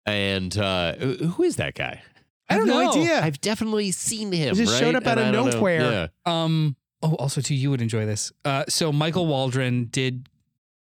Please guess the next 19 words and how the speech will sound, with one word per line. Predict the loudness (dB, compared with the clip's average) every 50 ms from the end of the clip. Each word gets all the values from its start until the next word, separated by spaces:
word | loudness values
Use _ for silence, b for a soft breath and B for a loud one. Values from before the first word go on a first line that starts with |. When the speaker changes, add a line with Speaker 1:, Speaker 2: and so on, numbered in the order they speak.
| _ _ _
Speaker 3:
write | -6 -4 -2 0 0 0 -2 -2 _
all | 0 0 2 0
of | 0 0
season | -2 -2 0 0 2 2
one, | 2 2 0 -2 -4 -6 _
Speaker 2:
Uh-huh. | -2 -2 0 -2 -4 -6 _ _ _ _
Speaker 3:
and | -2 -2 0 0 -2 -2 -4 _
almost | -2 0 0 0 0 0
all | 0 0 0
the | 0 0
episodes | -2 -2 -4 -2 -2 -4 -2 -2
were | -4 -2
directed | 0 -2 -2 -2 -4 -4
by | -2 -2 -2
Katie, | -2 -2 -2 0 0 0 -2 -4 -6 _ _
Kate | -6 -6 -6 -6 _
Herron. | -10 -6 -4 -2 0 0 0 -2 -4 _ _ _ _ _ -12
Speaker 2:
Okay. | -6 -4 -4 -2
Speaker 1:
Yeah. | -2 -2 -2